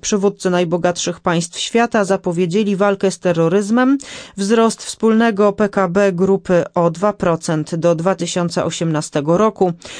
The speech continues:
oraz eliminowanie oszustw podatkowych międzynarodowych korporacji. Komunikat końcowy głosi, że rosnąca fala terroryzmu zagroziła nie tylko światowemu pokojowi i bezpieczeństwu,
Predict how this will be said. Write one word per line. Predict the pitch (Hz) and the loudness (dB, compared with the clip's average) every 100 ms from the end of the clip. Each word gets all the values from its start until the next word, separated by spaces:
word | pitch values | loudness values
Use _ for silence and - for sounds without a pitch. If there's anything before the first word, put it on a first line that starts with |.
| - - | -16 -2
oraz | 220 214 214 - - | 2 2 2 -4 -2
eliminowanie | 240 254 240 220 208 208 208 202 - | 2 4 4 4 4 2 2 2 0
oszustw | 214 - 170 - - | -2 0 -4 -6 -8
podatkowych | - 170 165 - 214 220 202 190 | -2 0 0 -2 -2 0 2 0
międzynarodowych | 196 226 233 247 226 190 156 139 151 | 2 2 2 2 2 2 0 -2 -4
korporacji. | - 160 - 208 160 - 156 - - - - - - - | -2 -2 2 2 2 -2 -6 -8 -12 -20 -18 -18 -20 -8
Komunikat | - 247 233 202 196 - | 0 2 4 2 0 -2
końcowy | 190 180 196 180 | -2 0 0 0
głosi, | 196 240 233 - 208 | 2 2 0 0 0
że | 190 196 | 2 2
rosnąca | 196 - 240 247 220 | 2 2 0 2 0
fala | - 220 208 196 | 0 2 2 2
terroryzmu | 196 185 180 226 220 220 | 0 2 2 2 2 2
zagroziła | 190 175 190 180 214 214 208 | 2 0 0 0 0 2 2
nie | 254 | 2
tylko | 254 185 165 226 | 2 0 0 -4
światowemu | - - 160 160 165 170 | -4 -6 -2 0 0 0
pokojowi | 180 170 180 185 175 170 | -2 -2 0 2 2 0
i | 170 | -2
bezpieczeństwu, | 165 - 180 175 226 226 - 208 | -4 -4 -6 0 0 0 0 -2